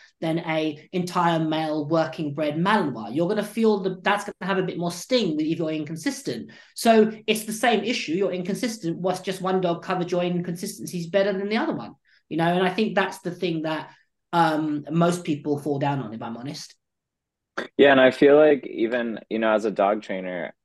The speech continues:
Speaker 2: I can, um, I'm sure you guys feel the same way, is because there's so much information and so many ways to train. Sometimes it's not just being inconsistent in a bad way. Sometimes it's, like, wanting to try so many things at the same
Speaker 1: Yeah.
Speaker 2: time,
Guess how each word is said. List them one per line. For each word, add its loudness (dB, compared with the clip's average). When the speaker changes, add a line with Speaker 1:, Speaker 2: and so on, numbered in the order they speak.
Speaker 2:
I 2
can, -6
um, -6
I'm 0
sure 2
you 6
guys 4
feel 0
the 0
same -6
way, 0
is 4
because 2
there's 0
so -2
much -2
information -2
and -4
so -4
many 0
ways 2
to -2
train. -4
Sometimes 4
it's 2
not 4
just -4
being 2
inconsistent -2
in -2
a -2
bad 4
way. 2
Sometimes -2
it's, -2
like, 4
wanting -2
to -8
try 2
so -6
many -6
things -6
at -6
the 0
same -4
Speaker 1:
Yeah. -8
Speaker 2:
time, 2